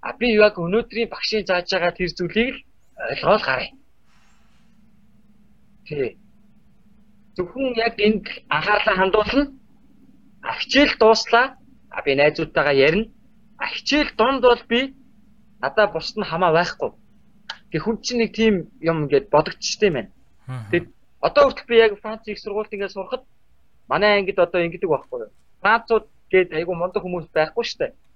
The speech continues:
Speaker 1: Нөгөө
Speaker 2: Мгм.
Speaker 1: сайн муу холилтонтой,
Speaker 2: Зөв,
Speaker 1: баатартай
Speaker 2: зөв.
Speaker 1: хичээлээ хийх хүн зөндөө хүмүүс байгаа. А, би хэрвээ спорт хичээлээгүй байсан бол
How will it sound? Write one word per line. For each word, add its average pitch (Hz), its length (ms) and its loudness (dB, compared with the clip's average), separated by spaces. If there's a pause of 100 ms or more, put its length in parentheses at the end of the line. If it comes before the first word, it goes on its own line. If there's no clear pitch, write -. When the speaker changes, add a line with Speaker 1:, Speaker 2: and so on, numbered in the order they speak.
(240)
Speaker 1:
Нөгөө 123 160 -2
Speaker 2:
Мгм. 131 60 -6
Speaker 1:
сайн 160 260 2
муу 147 160 2
холилтонтой, 151 640 2 (400)
Speaker 2:
Зөв, 110 160 -8
Speaker 1:
баатартай 131 460 -2
Speaker 2:
зөв. - 40 -6
Speaker 1:
хичээлээ 156 380 -4
хийх 147 80 -20
хүн 156 140 -8 (180)
зөндөө 160 240 -6
хүмүүс 147 200 -18 (100)
байгаа. 123 220 -6 (1700)
А, 131 160 -2
би 226 100 0
хэрвээ 233 240 4
спорт - 300 -6
хичээлээгүй 214 480 2
байсан 202 220 0
бол 190 160 4